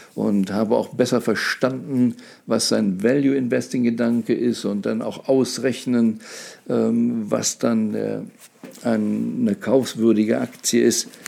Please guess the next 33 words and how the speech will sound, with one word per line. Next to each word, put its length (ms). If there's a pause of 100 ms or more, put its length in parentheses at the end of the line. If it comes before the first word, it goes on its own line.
(480)
Aber 260
irgendwas 540
war 180
bei 140
ihm 360
dann 240
immer 300
noch 380
anders 520
und 280 (220)
je 120
mehr 480
ich 300 (100)
einstieg, 760
und 240 (320)
ich 80
habe 140
ihn 80
dann 180
auch 160
irgendwann 400
ja 80
mal 220
persönlich 640
getroffen, 640 (400)
um 400 (120)
das 260
dann 120
auch 160
zu 160
spüren, 1120 (460)
wie 400 (180)
er 240